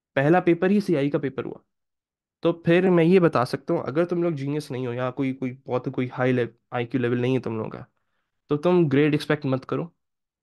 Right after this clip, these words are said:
यू ग्रेड भी आ सकता है, ई ग्रेड भी आ सकता है, वो आपके आईक्यू लेवल पर डिपेंड कर रहा है चीज़ें। अब आप, आपने बेसिक्स पढ़ी नहीं है, आपने अपनी प्रिपरेशन कंप्लीट नहीं की हुई अपने ग्रेड के मुताबिक, आपने बस अपने आईक्यू लेवल पे डिपेंड कर रहे हो कि हाँ, अगर तुम्हें उस वक्त प्रॉब्लम सॉल्विंग आ गई या नहीं आई,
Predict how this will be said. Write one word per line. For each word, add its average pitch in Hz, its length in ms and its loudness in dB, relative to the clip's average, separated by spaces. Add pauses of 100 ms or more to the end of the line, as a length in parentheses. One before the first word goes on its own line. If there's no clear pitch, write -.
यू 139 220 4
ग्रेड 139 380 2
भी 143 160 2
आ 147 120 2
सकता - 320 -6
है, 147 120 -10 (380)
ई 143 140 2
ग्रेड 139 260 0
भी 143 160 0
आ 143 80 2
सकता 139 300 -6
है, 147 60 0
वो 147 60 0
आपके 139 260 -2
आईक्यू 131 280 -2
लेवल 127 180 0
पर 131 120 -6
डिपेंड 117 280 -10
कर 101 80 -12
रहा - 80 -8
है 107 60 -6
चीज़ें। 95 260 -8
अब 73 60 -8
आप, - 160 -12 (400)
आपने 120 300 0
बेसिक्स 127 400 -2
पढ़ी 117 280 -4
नहीं - 120 -8
है, 147 120 -16 (100)
आपने 117 300 0
अपनी 147 180 2
प्रिपरेशन 143 560 -2
कंप्लीट 143 340 -4
नहीं 147 180 -2
की 147 140 -12
हुई - 160 -18 (400)
अपने 131 240 0
ग्रेड 131 280 0
के 127 80 -6
मुताबिक, 120 400 -8 (440)
आपने 131 300 0
बस 147 200 0
अपने 151 220 0
आईक्यू 139 340 0
लेवल 147 260 2
पे 156 80 -2
डिपेंड 143 340 -4
कर 139 100 -4
रहे 151 100 -4
हो - 20 -8
कि 151 60 -6
हाँ, 143 220 -2
अगर 143 140 -2
तुम्हें 143 300 -4 (180)
उस 147 200 -6
वक्त 143 160 -4
प्रॉब्लम 131 240 -2
सॉल्विंग 135 340 -4
आ 117 120 -6
गई 135 160 -6
या 127 120 -6
नहीं 127 200 -8
आई, 131 180 -8